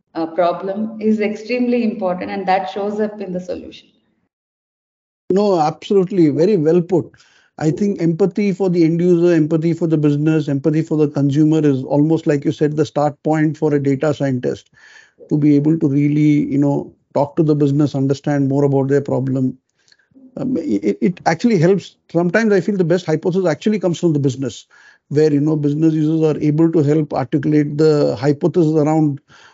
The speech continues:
Speaker 2: which you want to really, you know, really validate your solutions or take the first few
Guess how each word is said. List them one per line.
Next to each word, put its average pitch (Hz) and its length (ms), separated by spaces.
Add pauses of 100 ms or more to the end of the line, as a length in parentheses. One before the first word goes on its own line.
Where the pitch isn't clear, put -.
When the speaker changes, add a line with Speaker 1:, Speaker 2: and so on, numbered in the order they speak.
(140)
Speaker 2:
which 156 280
you 160 100
want 160 180
to 170 60
really, 160 300
you 156 100
know, 156 400
really 156 260
validate 160 500
your 165 120
solutions 156 500
or 151 100
take 151 240
the 156 100
first 151 300
few 143 400